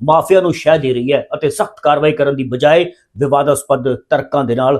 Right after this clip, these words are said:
ਖਨਨ ਨੂੰ ਯਾਨੀ ਕਿ ਇਲੀਗਲ ਮਾਈਨਿੰਗ ਨੂੰ ਜਾਇਜ਼ ਠਹਿਰਾਇਆ ਜਾ ਰਿਹਾ ਹੈ। ਵਿਰੋਧੀਆਂ ਦਾ ਕਹਿਣਾ ਹੈ ਕਿ ਮੁੱਖ ਮੰਤਰੀ ਚੰਡੀਗੜ੍ਹ ਦੇ ਦਫ਼ਤਰਾਂ ਤੱਕ ਹੀ ਸੀਮਿਤ ਹੋ ਚੁੱਕੇ ਨੇ ਅਤੇ ਜ਼ਮੀਨੀ ਸਥਿਤੀ ਤੋਂ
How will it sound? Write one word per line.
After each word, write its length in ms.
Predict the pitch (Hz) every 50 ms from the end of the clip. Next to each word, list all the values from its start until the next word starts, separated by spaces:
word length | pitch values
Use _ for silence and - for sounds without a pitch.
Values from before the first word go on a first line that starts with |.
| - -
ਖਨਨ 300 | - 160 160 170 170 160
ਨੂੰ 180 | 147 117 101 107
ਯਾਨੀ 140 | 117 135 139
ਕਿ 120 | 135 170 -
ਇਲੀਗਲ 340 | 202 214 233 247 214 214 185
ਮਾਈਨਿੰਗ 380 | 143 120 127 147 156 160 170 160
ਨੂੰ 200 | 165 185 202 196 - _ _ _ 107
ਜਾਇਜ਼ 360 | 104 - 160 160 175 202 208 208
ਠਹਿਰਾਇਆ 320 | - 165 143 123 107 107
ਜਾ 160 | 104 98 87 95
ਰਿਹਾ 120 | 110 117
ਹੈ। 80 | - - _ _ _ _ _ _ _
ਵਿਰੋਧੀਆਂ 340 | 117 165 190 190 175 220 208
ਦਾ 80 | 202
ਕਹਿਣਾ 260 | 196 190 190 190 208
ਹੈ 160 | 214 214 214 208
ਕਿ 300 | 208 - - _ - 170
ਮੁੱਖ 180 | 190 185 185
ਮੰਤਰੀ 300 | 190 202 196 156 202 208
ਚੰਡੀਗੜ੍ਹ 420 | 208 185 185 180 170 175 190 190 165
ਦੇ 100 | 185 170
ਦਫ਼ਤਰਾਂ 400 | - 170 156 - - 185 170 156
ਤੱਕ 200 | 151 156 - -
ਹੀ 40 | 156
ਸੀਮਿਤ 380 | - - 151 143 147 147 -
ਹੋ 80 | 139 139
ਚੁੱਕੇ 240 | 135 139 - - 160
ਨੇ 140 | 160 175 180 175 _ _ _ -
ਅਤੇ 140 | - - 208
ਜ਼ਮੀਨੀ 460 | 156 - 185 185 190 208 220 254 240
ਸਥਿਤੀ 300 | 233 - 180 165 170 175
ਤੋਂ 140 | 175 165